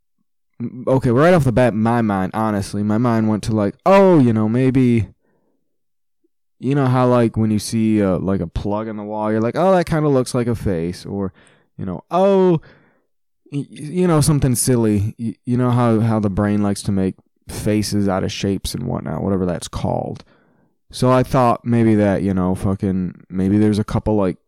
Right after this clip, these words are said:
wooden knots or, you know, who knows. Hell no.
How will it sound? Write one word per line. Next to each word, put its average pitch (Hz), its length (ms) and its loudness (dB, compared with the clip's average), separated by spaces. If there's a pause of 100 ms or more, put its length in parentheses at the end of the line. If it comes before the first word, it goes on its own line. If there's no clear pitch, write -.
(280)
wooden 107 460 -2
knots 90 640 -6
or, 95 160 -8
you 117 160 -4
know, 104 220 -6
who 117 180 -6
knows. 80 640 -12 (1000)
Hell 143 500 0
no. 87 360 -2